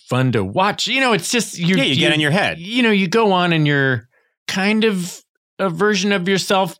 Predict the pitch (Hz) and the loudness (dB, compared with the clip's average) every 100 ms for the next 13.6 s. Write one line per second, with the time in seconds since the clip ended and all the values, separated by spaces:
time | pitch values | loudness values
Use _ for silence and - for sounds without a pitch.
0 | - 180 - - 175 180 175 151 120 123 | -6 -6 -6 -4 0 2 0 -2 -4 -2
1 | 147 170 - - 147 127 143 139 135 110 | 0 0 -4 -2 -2 0 2 2 2 -2
2 | - - 208 180 160 170 143 147 131 127 | -10 -6 -2 0 0 2 0 0 0 0
3 | 127 117 113 120 123 123 107 110 107 101 | 0 0 -2 0 0 2 2 2 0 -2
4 | 101 - - - 104 107 - - 113 160 | -4 -8 -20 -8 -4 -4 -4 -8 -2 0
5 | 165 135 113 127 117 107 - - 107 101 | 2 2 0 2 2 -2 -8 -4 -2 0
6 | 101 101 92 - _ _ _ 127 117 - | 0 0 -2 -8 _ _ _ -6 -6 -8
7 | - 254 104 85 135 139 185 170 160 143 | 0 0 0 -2 -2 0 2 0 0 0
8 | 127 127 127 117 110 - - - - - | 0 0 0 0 -2 -6 -16 -20 -14 -4
9 | 117 - 120 107 - 110 107 104 110 101 | -4 -2 -4 -4 -4 -4 -4 -4 -6 -4
10 | 107 101 104 98 - - 98 98 95 95 | -4 -2 -6 -6 -8 -4 -4 -2 -4 -2
11 | 95 - - - 107 113 110 117 113 110 | -4 -10 -20 -10 -8 -4 0 0 2 0
12 | 104 101 107 117 110 - 104 - 107 104 | -2 -4 -4 -2 -2 -4 -8 -4 -2 0
13 | 92 95 82 101 - - | 0 -2 -4 -4 -6 -12